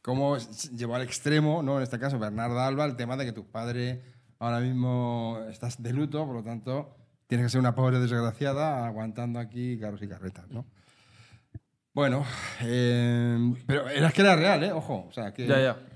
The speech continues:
Speaker 1: mm, en este caso, muestra, de algún modo, lo que aquí había. No sé si, supongo que en otros países también sería igual. Yo hablo de lo que conozco de, de aquí. Entonces, yo, por ejemplo, pues, recuerdo a mi abuela toda la vida de negro. O sea, yo nunca he conocido a mi abuela que no fuera de,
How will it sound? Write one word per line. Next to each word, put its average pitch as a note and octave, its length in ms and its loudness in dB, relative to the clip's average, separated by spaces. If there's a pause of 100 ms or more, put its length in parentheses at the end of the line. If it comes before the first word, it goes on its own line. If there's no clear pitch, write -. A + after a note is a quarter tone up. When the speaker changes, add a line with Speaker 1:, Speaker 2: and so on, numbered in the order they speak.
(140)
Speaker 1:
mm, A#2+ 1120 4
en A#2+ 80 -2
este B2 180 -2
caso, C#3+ 460 2
muestra, D3+ 720 6
de D3 100 0
algún C3 220 2
modo, C#3+ 360 4
lo B2+ 200 2
que A2 200 0
aquí G#2 340 -2
había. F#2 320 -8
No B2+ 120 -4
sé B2 120 -8
si, B2+ 160 -4 (480)
supongo B2+ 260 -4
que C#3+ 60 0
en C3+ 80 0
otros C3 600 -2
países B2+ 340 -4
también A#2+ 200 -2
sería A2 260 -8
igual. A#2+ 320 -4
Yo A2 120 -8
hablo A#2+ 400 -6 (320)
de B2 140 -8
lo G#2+ 100 -6
que G2 80 -14
conozco B2 560 -2
de, G#2+ 300 -2 (400)
de A#2 60 0
aquí. G#2 280 -4 (560)
Entonces, C#3+ 320 2
yo, B2 160 -4
por A#2+ 140 2
ejemplo, C3+ 340 2
pues, G#2+ 240 -6
recuerdo A2+ 420 0
a D3 40 4
mi C#3 80 2
abuela A2+ 400 -4
toda A2+ 160 -4
la A#2+ 80 -2
vida C3+ 220 -2
de G2+ 120 -6
negro. D#3 240 0
O G2+ 60 -12
sea, G#2+ 200 -12
yo A2 120 -10
nunca B2+ 420 -4
he A2 60 -8
conocido A2+ 260 -12
a G#2+ 40 -12
mi G#2+ 60 -14
abuela G#2 360 -12
que G2 80 -16
no G2+ 100 -14
fuera G2+ 300 -10
de, G2 280 -20